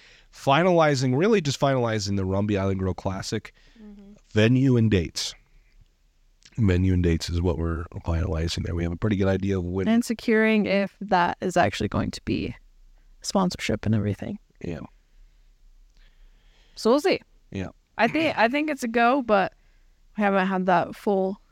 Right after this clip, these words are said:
Speaker 2: sit-down
Speaker 1: Mm-hmm.
Speaker 2: confirmation yet.
Speaker 1: So there you have it. That's, that's kind of the, the layout, the roadmap of C B Tour season number two.
Speaker 2: Mm-hmm.
Speaker 1: Um, and again, guys, I know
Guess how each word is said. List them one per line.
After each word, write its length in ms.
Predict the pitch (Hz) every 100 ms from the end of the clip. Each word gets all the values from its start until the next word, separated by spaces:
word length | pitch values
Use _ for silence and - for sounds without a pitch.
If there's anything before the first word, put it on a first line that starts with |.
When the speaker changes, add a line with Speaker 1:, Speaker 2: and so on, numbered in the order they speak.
| -
Speaker 2:
sit-down 720 | - - 185 - 170 165 160 - _ -
Speaker 1:
Mm-hmm. 100 | -
Speaker 2:
confirmation 680 | 190 - 165 - - - 262
yet. 140 | - - _ - _ _ _ _ _ _ _
Speaker 1:
So 160 | - 107
there 140 | 123
you 100 | 156
have 160 | 160 135
it. 80 | 85
That's, 240 | 104 -
that's 360 | - 117 139 -
kind 180 | - 147
of 140 | 127
the, 240 | 104 101 90
the 160 | 95 92
layout, 420 | 95 113 135 143
the 80 | -
roadmap 640 | 95 104 139 127 123 131 104
of 160 | 87
C 280 | - - 120
B 160 | 123 120
Tour 360 | - 107 101
season 460 | 92 107 104 101 98
number 320 | 95 92 90
two. 400 | - - 95 85 - _ _ _ _ -
Speaker 2:
Mm-hmm. 640 | 214 208 202 - _ -
Speaker 1:
Um, 440 | 92 85 85 82 - - _ _ _ _ _ _ - _ _ _ _ - _ _ _ _
and 100 | 92
again, 380 | 95 113 113 82 - -
guys, 300 | 90 82 -
I 80 | 82
know 320 | 98 95